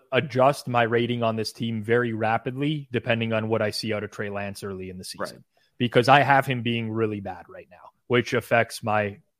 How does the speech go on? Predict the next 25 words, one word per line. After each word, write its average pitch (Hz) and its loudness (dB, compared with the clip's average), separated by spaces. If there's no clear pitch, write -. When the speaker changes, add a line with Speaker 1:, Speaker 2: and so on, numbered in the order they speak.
Speaker 1:
uh, 117 -12
a-, 131 -4
and 131 2
I 147 10
watched 135 8
Speaker 2:
What 202 6
is, 214 6
Speaker 1:
uh, 135 -4
Speaker 2:
what 175 8
is 202 4
ha-, 143 0
him 151 -2
being 135 0
bad 113 4
based 104 -4
upon? 87 -8
Like, 92 -8
what, 110 -6
what, 110 -8
what's, 117 -4
what's 127 -4
feeding 107 -4
into 92 -12
that? - -14
Speaker 1:
Uh, 127 6